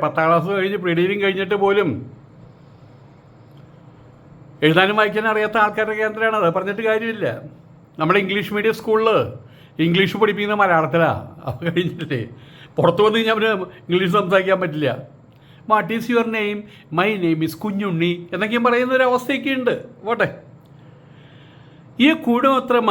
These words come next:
ആരംഭിക്കുന്നത് അമ്പലത്തിലാണ്. അമ്പലം അമ്പലമായിട്ട് നടക്കുകയാണെങ്കിൽ, അമ്പലത്തിൽ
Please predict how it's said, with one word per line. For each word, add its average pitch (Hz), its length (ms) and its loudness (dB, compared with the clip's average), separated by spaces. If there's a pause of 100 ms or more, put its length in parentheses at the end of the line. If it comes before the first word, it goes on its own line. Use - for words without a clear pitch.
(120)
ആരംഭിക്കുന്നത് 165 760 -2 (760)
അമ്പലത്തിലാണ്. 127 540 -4 (1500)
അമ്പലം 277 420 2 (160)
അമ്പലമായിട്ട് 233 840 -2
നടക്കുകയാണെങ്കിൽ, 165 840 -4 (1700)
അമ്പലത്തിൽ 247 400 2